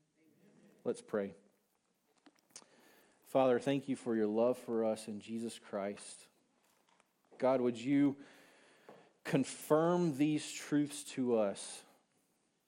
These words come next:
Help us to believe that they're really true for us, for me, that you would show us that by your grace, you are restoring and transforming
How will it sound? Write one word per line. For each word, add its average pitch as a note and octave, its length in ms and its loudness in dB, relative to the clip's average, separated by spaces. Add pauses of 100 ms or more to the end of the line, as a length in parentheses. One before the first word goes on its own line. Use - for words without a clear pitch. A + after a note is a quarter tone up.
(220)
Help E3+ 300 0
us D3 180 0
to - 140 -12
believe B2 560 2
that G#2+ 160 2
they're A2 120 -2
really C#3+ 460 2
true C#3 320 0
for A2+ 300 0
us, - 480 -4 (260)
for - 220 -4
me, B2+ 560 2 (2000)
that B2 100 0
you C#3 240 4
would C3+ 320 6 (340)
show E3+ 580 2
us G#2 180 -2
that A2+ 320 -2
by C3+ 220 2
your D3+ 240 2
grace, A#2 680 -2 (460)
you C#3+ 200 4
are B2 120 6
restoring D#3 1080 0 (380)
and G#2+ 160 -4
transforming D3 1120 -2